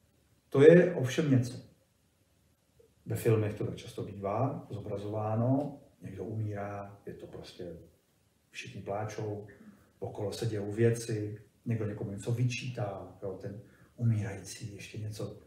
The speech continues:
z posledních sil tam něco povídá nebo, nebo, eh, nebo neříká. Je to drama.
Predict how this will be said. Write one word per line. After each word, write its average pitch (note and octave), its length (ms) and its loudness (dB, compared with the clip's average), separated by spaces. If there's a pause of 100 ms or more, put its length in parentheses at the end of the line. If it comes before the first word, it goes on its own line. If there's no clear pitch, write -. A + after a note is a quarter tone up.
(240)
z - 80 -20
posledních A#2 580 -6
sil A2 180 0
tam G2 280 -6
něco G2 220 -10
povídá A2 480 -2
nebo, G2 240 -10 (520)
nebo, G2 560 -4 (520)
eh, - 160 -8
nebo G2 240 -8
neříká. C3+ 760 0 (2250)
Je A#2+ 80 0
to C3 80 0
drama. B2+ 500 8